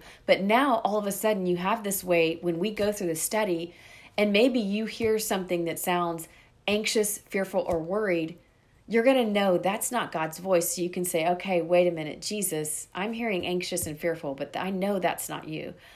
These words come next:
So Jesus, what is, what are you saying?" Now you have this ability to know, and you have this awareness in your everyday life when you hear a thought to go, "Wait a minute, who's telling me that? Is that God or is that not God?"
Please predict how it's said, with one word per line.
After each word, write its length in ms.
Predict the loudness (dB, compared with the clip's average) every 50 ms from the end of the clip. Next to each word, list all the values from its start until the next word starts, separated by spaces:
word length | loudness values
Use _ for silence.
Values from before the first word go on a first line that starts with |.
| -14 -8
So 160 | -4 -4 -2
Jesus, 460 | -2 -2 -2 -2 -2 0 0 0 -2
what 220 | 2 2 2 4 4
is, 240 | 2 0 -4 -8 -14 -18 _ -18 _
what 180 | -4 -2 -2 -2
are 80 | -2
you 220 | -2 -2 -2 -2 0
saying?" 480 | 0 -2 -2 -6 -8 -12 -16 -18 -20 _ _ _ _ _ -20 -20 -20 -20 -20 -20 -20 -20 _ _ _
Now 240 | 0 4 4 6 6
you 160 | 4 2 0
have 220 | 0 0 -2 0 0
this 180 | 0 0 0
ability 440 | 0 2 4 6 6 6 6 4 2
to 120 | -2 -4
know, 360 | -2 -2 0 0 0 -2 -2 -6 -4 0
and 520 | 2 2 2 2 2 2 0 -2 -4 -8 -12 -18 -20 -20 -14 -2
you 140 | 2 4 4
have 140 | 6 4 4
this 160 | 2 0 0
awareness 600 | 0 0 0 0 0 -2 -2 -4 -4 -6 -8 -4 -2
in 100 | -2 0
your 140 | 0 0 2
everyday 400 | 4 4 4 4 4 4 4 4
life 480 | 4 4 2 0 0 -2 -4 -8 -14 -8 -4
when 160 | -2 0 0
you 120 | 0 -2
hear 220 | -2 -2 0 2 2
a 60 | 0
thought 340 | 0 0 0 0 2 0 0
to 80 | -2 0
go, 200 | 2 4 4 6
"Wait 180 | 6 4 4
a 60 | 2
minute, 260 | 0 0 -4 -4 -6 -8 -2 0
who's 200 | 0 0 0 -2
telling 400 | -4 -2 0 0 2 2 0 -2
me 100 | -4 -6
that? 260 | -6 -8 -10 -10 -10 -10
Is 160 | -8 -6 -2
that 300 | 0 0 0 -2 -2 0
God 400 | 0 0 2 0 0 0 -2 -2 -4 -10 -20 -20 -20 -12 -2
or 140 | 2 4 4
is 100 | 6 6
that 240 | 4 2 2 0 -2
not 380 | -4 -2 -2 -2 -2 -4 -6
God?" 260 | -8 -10 -10 -12 -14